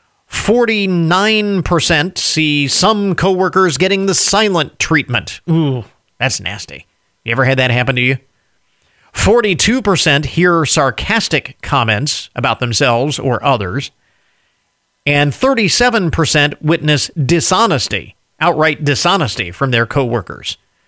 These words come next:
which is passive-aggressive, more aggressive than passive, uh, i-, in that case. But,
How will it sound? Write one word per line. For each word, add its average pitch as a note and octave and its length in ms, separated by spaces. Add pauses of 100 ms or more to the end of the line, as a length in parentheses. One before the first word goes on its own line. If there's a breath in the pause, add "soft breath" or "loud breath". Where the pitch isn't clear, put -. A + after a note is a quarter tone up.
(360)
which - 460 (680)
is A#2 180
passive-aggressive, D#3+ 800
more F#3+ 320
aggressive E3 460
than C#3 160
passive, B2+ 580
uh, C#3 60
i-, B2 220
in C3+ 380
that C3 180
case. G2+ 260
But, A#2 240